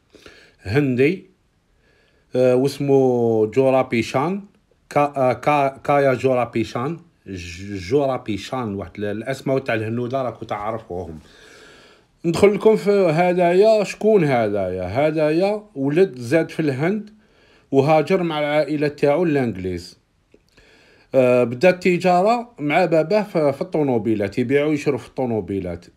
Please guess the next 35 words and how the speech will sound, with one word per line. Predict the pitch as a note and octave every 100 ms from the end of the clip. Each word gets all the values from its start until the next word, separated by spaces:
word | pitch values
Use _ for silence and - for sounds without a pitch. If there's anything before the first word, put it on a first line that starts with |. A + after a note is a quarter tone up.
| _
ومن | E3+ D#3+
بعد | D#3 G#3+ G3+
دخلها | F#3+ C3 F3+ E3 D#3 A#3+ C4 - _ _ _ - - _
في | -
تجارة، | - G#3 F#3+ F#3 G3+ A#3 -
آه، | F#3 E3 D3+ D3 C3+
البترول | B2+ B2 E3 E3+ G#3 G3+
في | G#3
البورصة. | F3+ B2+ A#2 - G2+ G2 _ _
كيما | - D#3
نقولوا | D3 D3+ D#3+ F#3+ F3+ E3+ E3 D#3+
أي | F3 F3
واحد | E3 E3+ F#3+
يقدر | F#3 D3+ D#3
يشري | D3 - D3+
الأسهم | D#3+ F3+ C#3+ A2+ A2+
في |
البو-، | D3 A2+ A2+ A2+
في | A#2 D3+
البورصة. | B2 A2+ G2 G#2+
تكون | - A2+
عندك | A#2 A2
شوية | - B2
دراهم، | A#2+ A#2+ C3 D3
عندك | C3 B2
حتى | - - C#3+ C#3+
ألف | A#2+
أورو، | - C3 C#3
تدخل | - G3 D3+
في | C3+
البورصة، | B2+ G#2 G#2 F#2+ G2
ف | F#2+
عشرة | A2 G#2+ - A#2+ A#2+
آلاف، | G2 G2 F#2+ - - - - _
فهمت؟ | - D3+ G#2+